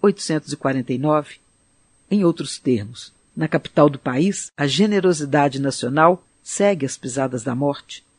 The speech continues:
Na província, esta ceifa quatro vezes mais depressa. Por mais que nos desvaneçamos de ter registrado em dez anos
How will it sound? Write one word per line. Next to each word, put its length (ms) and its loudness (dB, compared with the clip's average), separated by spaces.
Na 100 -2
província, 640 0
esta 420 0
ceifa 360 0
quatro 360 -2
vezes 400 -4
mais 220 -2
depressa. 560 -8
Por 140 4
mais 240 4
que 100 -2
nos 160 2
desvaneçamos 1080 0
de 140 -16
ter 120 0
registrado 580 -2
em 80 -4
dez 320 2
anos 340 0